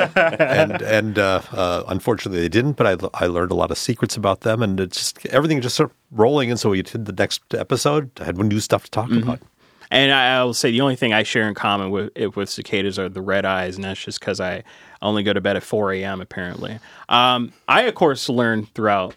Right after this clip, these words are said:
Speaker 2: our recording sessions how much, you know, I, I started to appreciate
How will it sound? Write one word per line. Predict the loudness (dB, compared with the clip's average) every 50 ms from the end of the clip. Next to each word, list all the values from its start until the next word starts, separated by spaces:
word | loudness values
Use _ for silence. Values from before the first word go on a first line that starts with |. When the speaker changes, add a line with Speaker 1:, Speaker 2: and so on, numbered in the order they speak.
| _ _
Speaker 2:
our | 0 0 0
recording | 0 0 0 0 0 0 0
sessions | -2 -2 -2 -2 -4 -6 -8 -8 -6
how | -2 -2 0
much, | 0 0 0 -2 -4 -8 -12 -14 -16 -18 -20 _ _ _
you | -6 -4 -2
know, | 0 2
I, | 2 2 2 2 2 0
I | 0 -2
started | -2 0 0 0 0 -2
to | -4 -6
appreciate | -8 -6 -2 -2 -2 0 -2 -2 -2 -2 0 -2 -2 -6